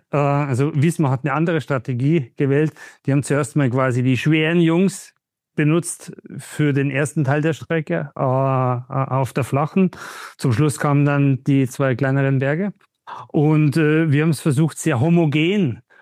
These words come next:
anzugehen. Deswegen hat auch Remco am Anfang sehr viel gearbeitet,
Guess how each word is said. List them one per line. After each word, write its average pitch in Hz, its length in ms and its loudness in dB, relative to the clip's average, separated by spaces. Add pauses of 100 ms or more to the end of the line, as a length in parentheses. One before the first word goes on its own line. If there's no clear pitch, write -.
anzugehen. 147 880 2
Deswegen 139 340 0
hat 139 100 0
auch 131 140 0
Remco 143 500 -2 (1120)
am 143 200 -4
Anfang 175 440 0
sehr 170 200 0
viel 170 220 2
gearbeitet, 165 760 -2